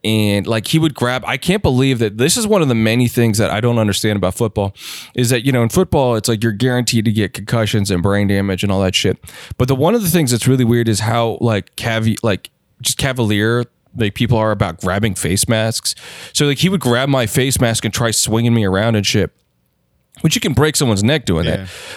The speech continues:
Speaker 1: But then he, like, the one time, this was really weird. I just, like, started, like, fighting him.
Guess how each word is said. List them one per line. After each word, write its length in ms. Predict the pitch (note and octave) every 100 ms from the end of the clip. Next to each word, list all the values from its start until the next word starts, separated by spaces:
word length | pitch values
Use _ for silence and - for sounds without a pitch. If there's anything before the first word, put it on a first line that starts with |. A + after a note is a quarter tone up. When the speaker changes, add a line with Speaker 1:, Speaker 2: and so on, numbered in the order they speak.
| -
Speaker 1:
But 120 | D#3+
then 140 | B3
he, 140 | B3 A3+
like, 140 | F3+
the 80 | E3+
one 200 | E3 G3
time, 160 | F#3
this 140 | D3+ F#3
was 140 | D3
really 240 | B2+ D#3 C#3
weird. 220 | D3+ C#3+
I 80 | A2
just, 180 | B2 C3
like, 140 | A#2
started, 320 | - A#2+ F#2
like, 180 | A2 F#2
fighting 400 | - B2+ D3 B2
him. 180 | G#2+